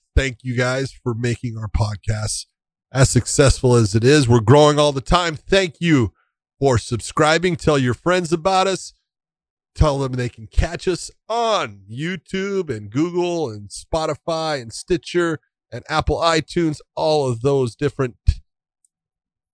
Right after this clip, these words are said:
podcasting platforms, I guess you would call them, but have them check us out.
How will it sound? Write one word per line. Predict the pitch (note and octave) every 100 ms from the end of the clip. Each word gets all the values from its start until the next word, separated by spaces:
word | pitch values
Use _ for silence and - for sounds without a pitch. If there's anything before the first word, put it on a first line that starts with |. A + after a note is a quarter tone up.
| _ _ _ _ -
podcasting | C3 A#2 - A#2+ A#2 - G#2+ G2
platforms, | - C#3+ D#3 - - D#3 D#3+ D3+
I | C#3+
guess | C#3 C#3+ -
you | C#3+
would | C#3
call | - D3+ D3+
them, | D#3 D3 _ _ _ -
but | A#2+ A#2 G#2+
have | B2+ A#2
them | A#2+
check | A2+ D#3+ C3+
us | C#3 -
out. | G3+ G#3+